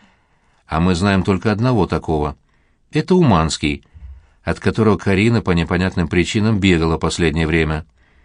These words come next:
Она даже пошла на унизительную работу продавать всякую ерунду по поездам. Для чего? Возможно,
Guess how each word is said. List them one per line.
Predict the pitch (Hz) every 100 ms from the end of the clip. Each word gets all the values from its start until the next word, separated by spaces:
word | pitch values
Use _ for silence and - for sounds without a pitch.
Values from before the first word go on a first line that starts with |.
| _ _ -
Она | 80 90
даже | 85 90 92
пошла | 95 92 95
на | 90 90
унизительную | 92 87 87 92 92
работу | 95 110 127 78 - _ _ _ _ -
продавать | 95 95 107 107 -
всякую | 101 98 101
ерунду | 120 120 95
по | 90
поездам. | 85 104 104 87 69 65 _ _ _ -
Для | 69 69
чего? | - 69 73 87 - _ _ _ - _ _ _ _
Возможно, | 80 113 123 156 180 123 82 69